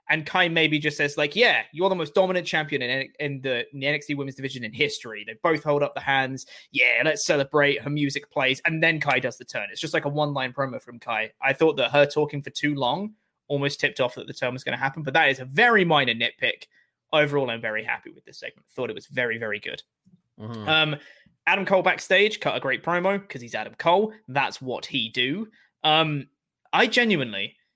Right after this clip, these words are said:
Speaker 1: if people haven't watched this episode of N X T or, or N X T in a little while, I genuinely cannot describe well enough how good a promo Adam Cole is,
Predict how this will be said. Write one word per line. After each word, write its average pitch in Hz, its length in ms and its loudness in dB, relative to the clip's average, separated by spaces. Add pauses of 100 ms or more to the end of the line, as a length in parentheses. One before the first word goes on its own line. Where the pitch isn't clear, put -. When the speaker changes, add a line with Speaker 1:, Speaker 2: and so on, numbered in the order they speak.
(540)
Speaker 1:
if 180 180 -2
people 262 240 0
haven't 170 320 -2
watched - 500 -8 (220)
this 143 160 -6
episode 135 260 -6
of 120 60 -12
N 113 80 -8
X - 140 -10
T 123 120 -6
or, 190 240 2
or 160 300 -2
N 147 100 2
X - 140 -4
T 143 100 2
in 131 80 0
a 123 60 -4
little 113 240 -4
while, 104 340 -8 (500)
I 262 380 4
genuinely 240 800 4
cannot 196 720 0 (260)
describe 170 760 0
well 147 200 0
enough 107 340 -8 (280)
how 233 640 0 (440)
good 202 320 4
a 196 100 2
promo 147 600 -4
Adam 135 280 0
Cole 123 300 -4
is, - 360 -8